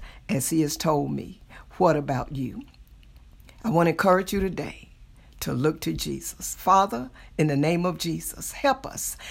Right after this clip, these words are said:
Help us to keep our eyes on you. Help us to keep our eyes on your word. Help us to not to get weary in well-doing, but to remember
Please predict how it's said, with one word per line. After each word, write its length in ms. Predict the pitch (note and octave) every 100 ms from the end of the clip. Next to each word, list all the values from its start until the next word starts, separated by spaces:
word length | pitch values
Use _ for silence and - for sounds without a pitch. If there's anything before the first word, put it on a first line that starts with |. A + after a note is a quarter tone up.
| -
Help 180 | B3+ B3+
us 120 | A3+
to 160 | -
keep 260 | C3+ A#3+ A3+
our 220 | G3 E3+ -
eyes 420 | F#3 F3 D#3+ -
on 380 | - D3 C3+ B2+
you. 340 | C3 C3+ - - - -
Help 200 | B3+ C4
us 140 | B3
to 80 | F#3
keep 240 | - A#3
our 160 | F#3+ F3
eyes 320 | F3+ F#3 F3+
on 200 | F3 D#3
your 100 | D3+
word. 560 | C#3 C#3 D#3 D#3 G#2+ - - -
Help 160 | C4+
us 120 | C4+ A#3+
to 80 |
not 240 | E3+ F#3+ E3
to 60 |
get 220 | C#3+ D#3 C3+
weary 580 | B2+ F3+ D#3+ A#2+ G#2 - -
in 200 | - C#3
well-doing, 680 | C3 D3 D#3 D3 C#3 A#2+ A#2 A#2 - - - - -
but 160 | D3 - - - - -
to 120 | - D3
remember 680 | C#3 C3+ D3+ E3 F3+ G3+